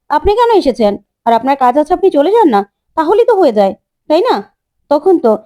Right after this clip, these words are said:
কৃষাণু আর মিঠি আবারও ঝগড়া লেগে যায়। তখনই দেখা যাবে বাবিল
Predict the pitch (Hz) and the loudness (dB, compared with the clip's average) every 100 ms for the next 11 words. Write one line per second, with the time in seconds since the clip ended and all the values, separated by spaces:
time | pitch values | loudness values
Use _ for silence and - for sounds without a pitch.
0 | _ _ 311 339 403 403 403 311 240 - | _ _ -2 0 2 2 2 0 -2 -6
1 | 202 - _ _ 285 302 370 370 302 233 | -8 -8 _ _ -4 0 0 0 -2 0
2 | 240 214 202 202 196 202 _ _ _ 226 | 0 -2 -2 0 -2 -4 _ _ _ -4
3 | 220 285 240 294 _ _ 240 254 302 311 | -2 -2 -2 -6 _ _ -4 -2 0 0
4 | 311 247 214 240 | 0 0 0 0